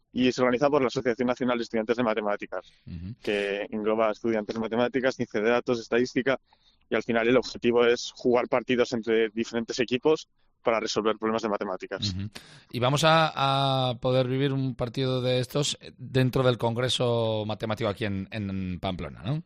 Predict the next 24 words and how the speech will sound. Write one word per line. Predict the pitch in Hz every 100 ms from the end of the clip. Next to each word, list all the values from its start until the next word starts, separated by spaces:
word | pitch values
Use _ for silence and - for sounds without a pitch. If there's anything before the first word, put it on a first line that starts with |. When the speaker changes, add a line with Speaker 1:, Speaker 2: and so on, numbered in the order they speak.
| _ _ _ _ _ _ -
Speaker 1:
Efectivamente, | - 123 135 135 120 113 113
se | 113
va |
a | 120
jugar | 135 131 139
exactamente | 120 139 131 127 131
el |
partido | 127 123 127 131
de |
la | 120
jornada | 127 123 127 127
cuatro | - 135 147 170 - _ _ _
entre | 123 123 113
la | 110
Universidad | 113 110 123
del | 117 113
País | 117 110
Vasco | 117 - 135
y | 120 107
la | 104
Universidad | 104 107 113 -
Pública | 113 107 104
de |
Navarra. | 98 95